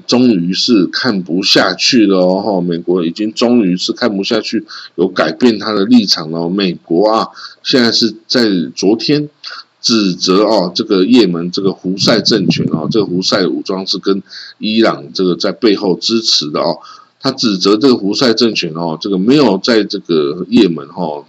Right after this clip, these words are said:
达成停火哈，就是说他没有办法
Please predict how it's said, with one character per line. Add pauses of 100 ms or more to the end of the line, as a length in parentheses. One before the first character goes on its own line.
达
成
停
火
哈， (480)
就
是
说
他
没
有
办
法